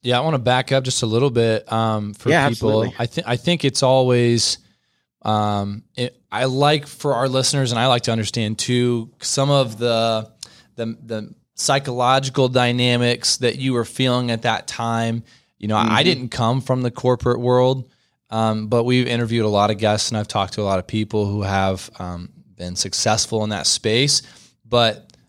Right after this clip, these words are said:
Speaker 1: it wasn't sustainable, you know? So
Speaker 2: Mm-hmm.
Speaker 1: what were some of the pain points when you were in your job scaling kind of the, the ladder as an engineer that caused you to consider real estate?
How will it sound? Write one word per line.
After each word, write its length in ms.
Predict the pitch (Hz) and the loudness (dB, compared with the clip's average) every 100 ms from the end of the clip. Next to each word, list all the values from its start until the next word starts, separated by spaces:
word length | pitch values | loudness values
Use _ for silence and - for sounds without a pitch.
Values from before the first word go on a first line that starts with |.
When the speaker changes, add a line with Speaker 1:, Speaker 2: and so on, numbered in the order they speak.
| _ | _
Speaker 1:
it 60 | 113 | -6
wasn't 380 | 107 113 120 107 | 0 2 0 -2
sustainable, 840 | - 104 - 113 113 90 80 78 _ | -2 -2 -2 0 -2 -4 -8 -10 _
you 120 | 104 | -6
know? 220 | 98 95 | -4 -4
So 300 | 107 127 107 | -2 0 0
Speaker 2:
Mm-hmm. 400 | - 104 95 104 | -2 -8 -6 -4
Speaker 1:
what 300 | 123 139 175 | 2 2 2
were 200 | 151 151 | 2 2
some 260 | 143 135 131 | 4 2 2
of 60 | |
the 80 | 113 | 0
pain 340 | 107 110 123 117 | 0 0 0 0
points 400 | 113 107 104 - | -2 -2 -2 -4
when 120 | 107 | -2
you 180 | 107 107 | -2 0
were 180 | 101 - | -2 -4
in 280 | 110 110 110 | -4 -2 0
your 160 | 104 | -2
job 640 | 98 104 101 101 104 101 - _ | -2 2 4 4 2 -2 -10 _
scaling 800 | - - - 110 110 110 104 104 | -4 -2 0 2 2 2 0 -2
kind 220 | 101 110 104 | -4 -4 -4
of 140 | 98 | -2
the, 220 | 98 92 | 0 0
the 120 | 87 101 | -2 -2
ladder 380 | 101 104 104 | 0 2 2
as 160 | 98 95 | 0 -2
an 60 | 92 | -4
engineer 600 | 98 95 95 101 98 95 _ _ _ | -4 -4 -2 -2 -2 -4 _ _ _
that 160 | - - | -10 -8
caused 420 | - 110 110 101 | 0 2 2 2
you 100 | 104 | -2
to 60 | 101 | -2
consider 420 | 101 - 104 95 | -2 -2 0 -2
real 220 | 92 101 | 0 0
estate? 420 | 95 - 85 85 | -2 -2 -6 -8